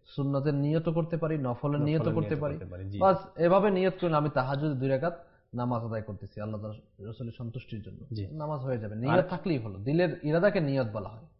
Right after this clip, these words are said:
Speaker 2: আর এক ইসলামী ভাই সালাম দিয়েছেন, ওয়ালাইকুম আসসালাম ওয়া রাহমাতুল্লাহ। তার নাম মোহাম্মদ মহিউদ্দিন, ঠিকানা বেগমগঞ্জ, নোয়াখালী। তিনি বললেন যে চাষতের নামাজ কখন পড়তে হয়?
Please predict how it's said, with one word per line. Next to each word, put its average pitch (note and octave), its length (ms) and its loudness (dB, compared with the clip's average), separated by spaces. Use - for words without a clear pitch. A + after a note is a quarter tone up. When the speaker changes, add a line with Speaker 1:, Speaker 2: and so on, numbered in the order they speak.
Speaker 2:
আর B2 120 2
এক C3+ 100 0
ইসলামী C3 380 2
ভাই B2+ 200 4
সালাম B2+ 360 2
দিয়েছেন, B2 340 0
ওয়ালাইকুম A2+ 440 0
আসসালাম A2+ 420 -2
ওয়া A2 100 -2
রাহমাতুল্লাহ। A2+ 480 -2
তার B2 140 6
নাম B2 240 6
মোহাম্মদ C#3 580 4
মহিউদ্দিন, B2 680 4
ঠিকানা D3+ 400 6
বেগমগঞ্জ, C#3 760 4
নোয়াখালী। B2 560 4
তিনি D#3 440 4
বললেন D3 340 6
যে A2+ 540 2
চাষতের D#3 480 4
নামাজ B2+ 540 4
কখন D3+ 360 6
পড়তে B2+ 300 2
হয়? G2+ 220 0